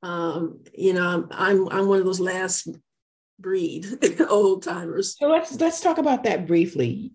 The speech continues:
Speaker 2: Um, your practice in, you had a practice that focused on women, women's
Speaker 1: Yeah,
Speaker 2: health,
Speaker 1: obstetri-,
Speaker 2: right?
Speaker 1: obstetrics and gynecology, yep.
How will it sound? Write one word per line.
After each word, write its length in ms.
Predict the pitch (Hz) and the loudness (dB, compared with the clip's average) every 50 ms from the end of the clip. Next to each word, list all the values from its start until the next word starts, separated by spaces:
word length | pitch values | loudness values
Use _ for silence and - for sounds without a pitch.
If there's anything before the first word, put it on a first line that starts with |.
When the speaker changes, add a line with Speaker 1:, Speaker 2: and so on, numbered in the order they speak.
| _ _ | _ _
Speaker 2:
Um, 520 | - 151 139 131 131 131 127 127 127 123 123 | -2 0 2 2 2 2 2 2 2 0 0
your 140 | - 131 143 | 2 2 2
practice 580 | 143 - 175 151 175 190 - - 185 175 - - | 2 0 -2 -4 -4 -4 -6 -8 -10 -10 -6 -6
in, 360 | 151 151 147 143 139 - - - _ _ _ - | -6 -4 -2 -2 -2 -4 -6 -12 _ _ _ -20
you 340 | 240 208 214 226 185 160 | -18 -14 -6 -4 -2 -2
had 200 | 170 175 160 156 | 0 0 0 0
a 40 | 156 | 0
practice 500 | - - - 175 160 160 - 165 147 - | -2 -4 -4 -4 -4 -4 -4 -6 -4 -2
that 260 | - 123 113 117 - | -2 -2 -2 -2 0
focused 500 | - 151 139 143 - - 135 123 - - - | 2 2 2 2 0 -2 -6 -6 -8 -10 -6
on 380 | - 120 120 113 113 113 120 - - | -4 -2 0 0 0 0 -2 -4 -4
women, 500 | 127 131 135 123 104 - - - 123 - _ _ _ _ _ _ _ - | 0 2 2 2 2 0 -2 -6 -10 -14 _ _ _ _ _ _ _ 0
women's 280 | 135 160 165 147 - - | 2 4 6 8 6 6
Speaker 1:
Yeah, 140 | - 123 | 6 2
Speaker 2:
health, 180 | - - 226 226 - 269 | 0 -4 -4 -4 -2 0
Speaker 1:
obstetri-, 100 | 269 247 | 0 2
Speaker 2:
right? 240 | 123 143 196 196 | 2 0 0 0
Speaker 1:
obstetrics 520 | 233 247 - - - 254 262 254 - - - | 0 0 -2 -2 -4 -4 -4 -4 -6 -8 -6
and 140 | 262 247 240 | -6 -4 -2
gynecology, 600 | 226 214 254 247 - 311 220 208 196 - 277 285 | -2 -2 -2 -4 -2 -2 0 0 -2 -2 -2 -2
yep. 260 | 381 - - - - | -2 0 -2 -4 -6